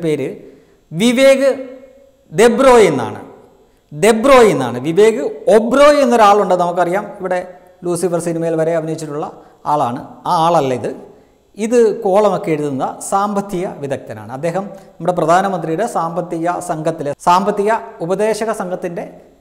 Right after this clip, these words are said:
തലവൻ കൂടിയായിരുന്നു. അദ്ദേഹം കാലാകാലങ്ങളായിട്ട് മനോരമയ്ക്ക് ഒരു ഇംഗ്ലീഷ് മാഗസിൻ ഉണ്ട്, അതിൻ്റെ പേര് ദി വീക്ക് എന്നാണ്. അതിൽ കോളം എഴുതിക്കൊണ്ടിരുന്ന ആളാണ്, സാമ്പത്തിക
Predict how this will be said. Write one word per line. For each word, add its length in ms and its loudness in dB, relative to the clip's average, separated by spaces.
തലവൻ 320 2
കൂടിയായിരുന്നു. 420 -12
അദ്ദേഹം 320 2
കാലാകാലങ്ങളായിട്ട് 1000 4
മനോരമയ്ക്ക് 680 4
ഒരു 120 0
ഇംഗ്ലീഷ് 400 -2
മാഗസിൻ 360 -4
ഉണ്ട്, 120 -6
അതിൻ്റെ 220 -4
പേര് 180 0
ദി 60 -2
വീക്ക് 280 -2
എന്നാണ്. 220 -14
അതിൽ 140 0
കോളം 320 6
എഴുതിക്കൊണ്ടിരുന്ന 560 0
ആളാണ്, 280 -4
സാമ്പത്തിക 460 -4